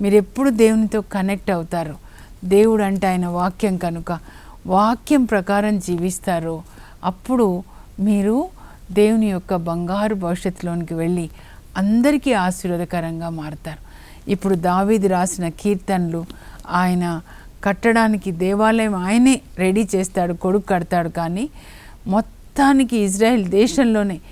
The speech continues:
యెరూషలేంను ఆయనే జయిస్తాడండి. ఇప్పటికీ కూడా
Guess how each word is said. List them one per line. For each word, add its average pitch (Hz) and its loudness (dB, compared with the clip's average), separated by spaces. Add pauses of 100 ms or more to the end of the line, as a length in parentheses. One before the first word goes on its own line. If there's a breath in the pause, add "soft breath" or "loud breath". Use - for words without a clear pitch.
(320 loud breath)
యెరూషలేంను 254 4
ఆయనే 226 4
జయిస్తాడండి. 196 0 (560 soft breath)
ఇప్పటికీ 294 2
కూడా 220 0